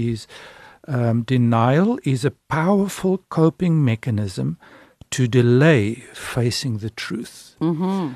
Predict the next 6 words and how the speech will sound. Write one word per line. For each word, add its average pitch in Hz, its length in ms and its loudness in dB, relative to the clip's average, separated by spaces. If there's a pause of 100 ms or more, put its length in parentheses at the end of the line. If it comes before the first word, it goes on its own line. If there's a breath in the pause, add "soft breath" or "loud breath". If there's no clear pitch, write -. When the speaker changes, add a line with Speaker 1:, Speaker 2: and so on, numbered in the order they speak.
(140)
Speaker 1:
And, 131 340 -2 (160)
you 135 60 -2
know, 139 160 -2
so 170 360 0
easily 139 640 -2
we, 117 520 -4